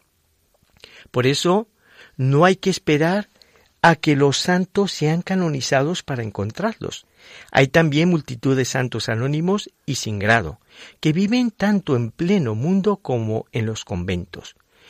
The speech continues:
pero están muy ocultos y se esconden ellos mismos para que su hermosura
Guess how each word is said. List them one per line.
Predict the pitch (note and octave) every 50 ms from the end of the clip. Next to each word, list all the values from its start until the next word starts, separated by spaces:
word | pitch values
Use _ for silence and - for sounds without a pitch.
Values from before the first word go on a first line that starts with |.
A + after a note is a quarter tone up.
| - - _ _
pero | - B2+ A#2+ A#2+
están | - - - C#3+ D3+ D3+
muy | B2+ C3+ F3 F#3+ F#3
ocultos | B2+ - - G3 G#3+ G3+ _ - F2+ - - - - _ _ _ _ _
y | D#3+ C#3+
se | - - B2+
esconden | - - - D#3 E3 E3 G3+ F#3+ F3+
ellos | E3+ D3 D#3 D#3 C3+
mismos | E3 F3+ F3+ F3 F#3+ G#3+ A3 - -
para | _ - C#3 B2 A#2
que | A2 - A2+
su | - - A#2+
hermosura | A2+ G#2+ G#2+ G2 G#2 - - C#3+ D3+ F3 F#3+